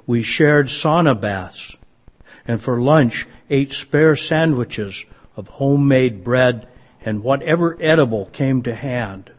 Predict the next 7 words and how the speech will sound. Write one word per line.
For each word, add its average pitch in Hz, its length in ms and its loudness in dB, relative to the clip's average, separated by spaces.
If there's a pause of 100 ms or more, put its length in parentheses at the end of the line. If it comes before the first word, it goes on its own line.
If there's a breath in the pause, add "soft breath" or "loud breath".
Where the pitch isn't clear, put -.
(600 soft breath)
Squash 143 680 2 (220 loud breath)
from 113 200 -2
Irene's 127 540 2
garden, 120 560 -2 (760 soft breath)
a 117 80 -10
hapless 147 540 0
deer 135 500 4